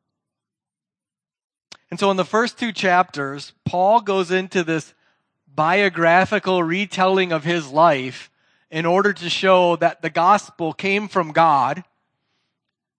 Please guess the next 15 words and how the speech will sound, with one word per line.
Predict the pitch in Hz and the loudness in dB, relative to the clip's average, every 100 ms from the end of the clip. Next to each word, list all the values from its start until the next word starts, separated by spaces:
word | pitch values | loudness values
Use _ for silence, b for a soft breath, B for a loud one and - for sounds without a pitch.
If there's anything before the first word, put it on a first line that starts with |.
| _ _ - | _ _ -8
and | 156 170 | -6 -4
in | 175 180 | -4 0
order | 202 208 | 2 2
to | 190 196 | 0 0
help | 180 180 | 2 2
us | 180 | -2
to | 185 | -2
know | 180 | 0
that | 175 156 | 0 0
this | 202 | -2
gospel | - 185 202 - 190 | 0 2 2 2 -4
that | 170 | -4
came | - 196 196 | -4 -6 -6
from | 180 | -4
God | 170 175 170 156 151 | 2 4 4 2 -2